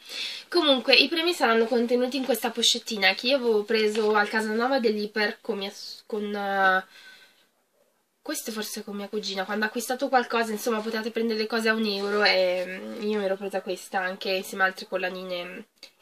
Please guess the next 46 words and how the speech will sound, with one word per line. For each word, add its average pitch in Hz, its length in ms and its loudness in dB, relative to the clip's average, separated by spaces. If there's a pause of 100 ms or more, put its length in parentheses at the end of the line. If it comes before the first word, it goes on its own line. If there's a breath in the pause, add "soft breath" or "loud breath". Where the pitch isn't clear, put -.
e 269 100 6
forse 226 260 2
qualcosa 208 320 0
che 202 80 -6
mi 190 80 -4
ho 180 40 2
messo 180 200 -4
qua 185 120 -2
dentro. 180 440 0 (400 loud breath)
Questa 294 240 -2
pochettina 269 460 2
che 277 100 -6
può - 80 -8
essere 214 220 -4
usata 208 180 -4
anche 226 260 -4
come 208 220 -2
borsettina, 202 600 -6
molto 202 240 -4
carina, 214 320 0
ispirata 220 400 -2
ai 233 60 -8
cartoni, 202 680 -6 (440 loud breath)
ai 214 160 4
fumetti. 220 600 0 (800)
E 277 80 -2
vi 339 80 6
faccio 269 260 6
vedere 208 260 6
quello 208 140 0
che 214 100 -4
contiene. 196 580 2 (440 loud breath)
Sono 247 280 2
meno 285 240 6
prodotti 220 880 2
di 202 280 -6
Natale, 185 580 2
però 196 220 0
comprendetemi, 180 840 -4
ragazzi, 180 600 -2
non 196 160 0
è 190 80 0
che - 120 -8
navigo 180 320 -4
nell'oro, 180 460 -2
quindi 190 560 -6